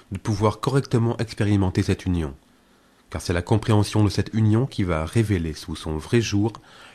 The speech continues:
la nature de la connaissance suprasensible. Dès que la vie de l'âme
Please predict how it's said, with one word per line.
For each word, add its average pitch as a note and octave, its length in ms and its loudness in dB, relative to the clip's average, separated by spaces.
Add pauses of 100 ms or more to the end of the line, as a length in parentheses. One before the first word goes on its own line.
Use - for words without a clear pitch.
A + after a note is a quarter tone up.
(100)
la D#2+ 120 -6
nature G2+ 500 0
de F#2 100 -4
la D#2+ 120 -2
connaissance F#2+ 520 0
suprasensible. - 920 -8 (800)
Dès D3+ 140 0
que B2+ 120 0
la F#2+ 140 6
vie F#2 260 -2
de F2 140 -4
l'âme D#2 340 -4